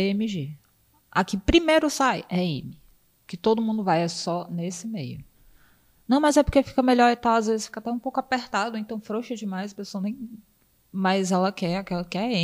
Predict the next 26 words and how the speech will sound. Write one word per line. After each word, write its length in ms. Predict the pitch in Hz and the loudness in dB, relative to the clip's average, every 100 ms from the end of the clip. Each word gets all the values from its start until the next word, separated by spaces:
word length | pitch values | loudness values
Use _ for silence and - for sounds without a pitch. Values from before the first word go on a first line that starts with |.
| 170 | 0
M. 260 | 170 147 156 _ _ _ _ _ _ | -2 -6 -12 _ _ _ _ _ _
Uma 220 | 185 220 | 2 2
vez, 640 | 220 180 214 220 165 - - _ _ _ _ _ _ - | 2 0 0 -2 -6 -10 -14 _ _ _ _ _ _ -8
é, 560 | 151 151 156 160 160 - | -4 0 2 2 0 -2
uma 100 | 170 | -2
amiga 220 | 175 180 | 0 0
minha 160 | 185 190 | 0 0
pediu 240 | 196 175 | -2 -2
uma 100 | 180 185 | -2 -2
camiseta 420 | 196 185 185 185 | -2 0 -2 -2
pra 160 | 180 175 | -4 -2
mãe 160 | 175 | -2
dela. 400 | 214 170 156 170 - - _ _ _ _ _ _ _ _ _ _ _ | -2 -2 -2 -4 -8 -20 _ _ _ _ _ _ _ _ _ _ _
E 60 | 147 | -4
aí 100 | 147 | -2
o 20 | |
rapaz, 580 | 147 151 170 170 156 - - - | -4 -6 -4 -2 -4 -8 -12 -10
"Essa 260 | 151 - | -8 -4
aí 120 | 147 | -4
vai 180 | 139 139 | -4 -4
dar 160 | 139 143 | -4 -4
melhor 400 | 147 139 135 139 | -4 -6 -6 -6
a 60 | |
X 280 | 139 - 143 | -8 -10 -10
G 180 | 139 170 | -8 -8
G." 140 | 196 | -10